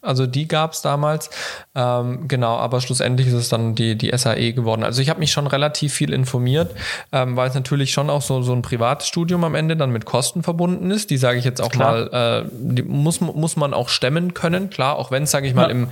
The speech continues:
Speaker 1: im internationalen Vergleich ist es nicht viel, ja, was man
Speaker 2: Mhm,
Speaker 1: sonst
Speaker 2: ja.
Speaker 1: so, sag ich mal, grad wenn man sich Amerika anschaut, fürs College, fürs ganz normale College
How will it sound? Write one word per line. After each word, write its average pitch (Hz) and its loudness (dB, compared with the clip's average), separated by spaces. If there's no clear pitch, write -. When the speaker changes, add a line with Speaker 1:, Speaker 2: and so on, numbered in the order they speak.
Speaker 1:
im 123 -2
internationalen 139 0
Vergleich 120 -2
ist - 0
es 110 -2
nicht 127 2
viel, 160 0
ja, 113 0
was 120 -2
man 117 0
Speaker 2:
Mhm, 147 2
Speaker 1:
sonst 139 4
Speaker 2:
ja. 135 2
Speaker 1:
so, 117 0
sag 120 2
ich 120 -2
mal, 120 0
grad 120 -2
wenn 123 0
man 113 0
sich 107 -2
Amerika 127 0
anschaut, 110 0
fürs - -2
College, 135 0
fürs - 0
ganz 160 0
normale 127 0
College - -2